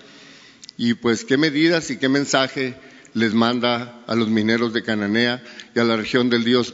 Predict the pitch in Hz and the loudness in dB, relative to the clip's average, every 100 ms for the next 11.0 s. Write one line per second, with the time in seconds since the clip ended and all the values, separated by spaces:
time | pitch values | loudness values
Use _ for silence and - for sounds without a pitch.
0 | - 107 107 107 131 123 123 123 131 127 | -8 -2 0 2 0 2 0 2 2 0
1 | 120 - - - - 120 113 113 110 110 | -4 -16 -20 -8 0 2 4 2 2 0
2 | - 117 110 123 135 131 123 - 120 131 | 0 0 2 4 4 2 0 -2 -2 0
3 | 120 120 107 101 117 139 143 - - - | 0 0 0 2 2 0 -4 -18 -20 -20
4 | - - - 113 113 113 107 107 101 110 | -20 -20 -4 0 2 2 0 0 -2 -2
5 | 113 107 101 98 - 117 117 113 131 135 | 0 0 0 -2 -2 -2 0 0 0 0
6 | 139 131 113 104 - 117 110 117 117 131 | 0 0 -2 -6 -10 -6 -2 0 2 0
7 | 127 123 123 107 135 131 135 127 - - | 0 -2 -2 0 -2 0 -2 -2 -8 -20
8 | - - _ _ 113 113 120 113 123 127 | -20 -20 _ _ -2 0 0 0 2 2
9 | 127 127 120 127 123 113 98 92 - - | 2 0 -2 -4 -2 0 -2 -4 -12 -20
10 | - - 104 117 110 127 120 131 123 | -20 -8 -2 -2 -2 -4 -2 -2 -2